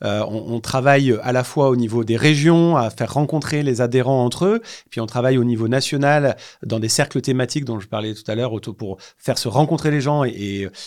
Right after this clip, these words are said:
et faire ce travail des, de, de réflexion, d'expérimentation et de plaidoyer ensemble. Donc là, chacun de ces cercles, euh, organise des rencontres et il va y avoir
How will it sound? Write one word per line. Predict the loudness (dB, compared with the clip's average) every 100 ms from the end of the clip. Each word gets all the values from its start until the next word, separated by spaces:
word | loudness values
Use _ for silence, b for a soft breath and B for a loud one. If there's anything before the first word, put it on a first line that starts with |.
| -16
et |
faire | -4 -2
ce | -2
travail | -4 -2 2 2 2
des, | -2
de, | -4 -4 -6 -6 B B
de | -6
réflexion, | -4 -2 -2 -2 0 0 2 2
d'expérimentation | 0 -2 -2 -2 -2 -4 -6 -4 -4
et | -2
de | -2
plaidoyer | -2 -2 0 0 0 0 -2
ensemble. | -6 -4 -2 0 0
Donc | 0
là, | -2 -2
chacun | -4 -4 -2
de | -2
ces | -2
cercles, | -4 -2 -2 -6 B B B B
euh, | -6
organise | -4 0 0 0
des | -2 -2
rencontres | 0 0 0 0
et | -2
il | -2
va | -2
y | -2
avoir | 0 -2